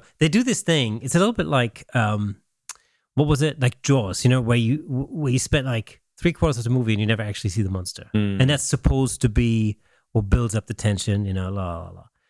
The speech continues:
Speaker 1: Um, the thing is, like, you don't really get to see any of the aliens until, like, episode seven or something.
Speaker 2: All right.
Speaker 1: You know?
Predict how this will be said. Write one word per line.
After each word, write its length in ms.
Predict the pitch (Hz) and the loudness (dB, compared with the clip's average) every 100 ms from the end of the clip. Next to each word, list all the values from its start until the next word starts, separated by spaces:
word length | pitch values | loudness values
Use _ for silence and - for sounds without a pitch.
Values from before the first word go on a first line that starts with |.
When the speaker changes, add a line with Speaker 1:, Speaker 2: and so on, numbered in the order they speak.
| _ _ _ _ | _ _ _ _
Speaker 1:
Um, 300 | 120 123 147 - | 0 0 -4 -10
the 120 | 170 175 | -6 0
thing 220 | 311 349 | 2 2
is, 320 | 320 - - _ _ _ - | 2 -2 -8 _ _ _ -6
like, 280 | 190 - - | -6 -6 -8
you 140 | 175 | -2
don't 180 | 180 185 | -2 0
really 200 | 196 190 | 0 0
get 140 | 175 | 0
to 80 | 160 | -2
see 300 | - 160 165 | -2 0 0
any 220 | 135 156 | 0 0
of 60 | 151 | 0
the 200 | 131 123 | -2 -2
aliens 400 | 135 156 165 - | 0 2 0 -2
until, 680 | - 120 107 - 123 110 107 | -2 -2 0 0 2 0 -2
like, 260 | 104 95 - | -2 -4 -6
episode 480 | 120 110 - 104 101 _ | -6 -4 -2 -4 -6 _
seven 500 | - - 107 120 160 | -8 -4 -2 2 2
or 80 | 175 | 4
something. 500 | 175 160 180 190 185 - 101 | 2 2 2 0 -2 -4 -4
Speaker 2:
All 80 | |
right. 220 | 95 98 - _ - | -2 -2 -4 _ 2
Speaker 1:
You 100 | 131 | 2
know? 300 | 117 117 | 4 0